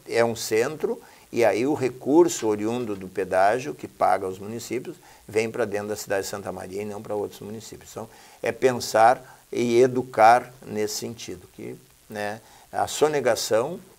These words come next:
não é o caminho. E a aplicação do recurso numa forma correta faz com que as pessoas não entrem nos endividamentos, né? E muitas vezes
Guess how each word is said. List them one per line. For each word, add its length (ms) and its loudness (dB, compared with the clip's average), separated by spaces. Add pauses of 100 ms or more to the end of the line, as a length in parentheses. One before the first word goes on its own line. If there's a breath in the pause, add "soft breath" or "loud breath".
(200)
não 220 -4
é 80 2
o 60 2
caminho. 480 -6 (340 soft breath)
E 160 -2
a 80 4
aplicação 680 -2
do 200 0
recurso 580 -8
numa 220 -8
forma 340 -8
correta 680 -2 (440 loud breath)
faz 320 2
com 160 -10
que 80 -6
as 120 -4
pessoas 440 -4
não 180 -6
entrem 300 -10
nos 180 -12
endividamentos, 1160 -8
né? 200 -8 (300 loud breath)
E 80 -10
muitas 400 -6
vezes 560 -4